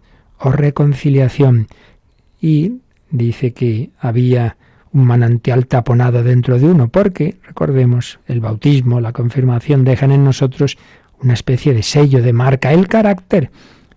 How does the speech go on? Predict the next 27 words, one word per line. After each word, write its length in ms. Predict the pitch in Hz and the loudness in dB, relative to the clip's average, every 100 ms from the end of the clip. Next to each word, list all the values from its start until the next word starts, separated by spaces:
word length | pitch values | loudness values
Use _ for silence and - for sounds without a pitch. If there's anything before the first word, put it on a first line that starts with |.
| - | -12
y 180 | - 120 | -2 0
eso 240 | 123 - | 0 0
es 140 | 135 131 | 0 0
como 220 | - 135 | 2 4
una 160 | 175 180 | 6 4
llamada 560 | 156 147 226 185 107 - _ _ _ _ | 4 4 4 4 0 -6 _ _ _ _
a 140 | 127 | -2
volver 540 | 120 113 107 113 113 - _ _ | 0 0 0 -2 -2 -8 _ _
a 160 | - 123 | -4 -4
esa 300 | - 131 - | -2 -4 -4
amistad 500 | - 120 110 - 123 | -2 0 -2 -6 -8
con 240 | 123 127 | -2 -2
Dios. 360 | 123 120 113 - _ _ _ _ _ | 0 -2 -4 -8 _ _ _ _ _
Algo 340 | 131 120 120 | -2 0 2
nos 340 | 117 113 - - | 2 0 -4 -4
llama, 280 | 123 120 | 0 0
algo 220 | 117 127 123 | 0 0 0
nos 80 | |
dice, 280 | 117 117 123 | 0 -2 -4
"Vuelve, 380 | 107 123 120 113 | 0 2 2 0
vuelve 360 | 113 165 180 185 | 2 4 4 2
a 80 | |
casa", 340 | 175 180 - 131 | 2 0 0 -2
como 160 | 127 | 0
el 100 | 123 | 0
hijo 240 | 127 120 127 | 0 -2 -4
pródigo. 460 | 131 127 113 107 | 0 0 0 -4